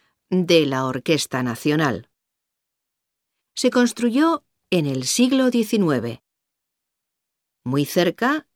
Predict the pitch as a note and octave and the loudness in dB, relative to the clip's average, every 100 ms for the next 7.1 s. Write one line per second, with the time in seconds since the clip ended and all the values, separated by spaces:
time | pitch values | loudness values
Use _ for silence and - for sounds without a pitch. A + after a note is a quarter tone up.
0 | _ C#3+ A#2+ - E3 D#3+ D3 C3+ A2+ B2 | _ -6 -6 -4 0 2 0 -2 -4 -4
1 | - F3+ F#3+ G#3+ G#3 _ D#3 C#3 C3+ D3+ | 0 2 2 -2 -6 _ -2 -2 0 0
2 | C#3 C#3+ D#3 G#3 G#3+ C3 - _ _ _ | 2 2 0 2 2 0 -4 _ _ _
3 | _ _ - G3 F#3+ - B3+ B3 A#3 A3 | _ _ 0 0 0 0 -2 0 -2 -4
4 | - _ G#3+ F#3+ E3+ - G3 G#3 - _ | -10 _ 2 2 0 -2 -2 -2 -8 _
5 | _ _ - D3 C3 A2 - F3 E3 D3+ | _ _ 2 2 2 -4 -2 0 0 0
6 | C#3 B2 B2 C#3+ B2+ - D3 E3 C3 C3 | 0 -2 -2 -4 -4 -4 0 0 -2 -6
7 | A#2+ | -12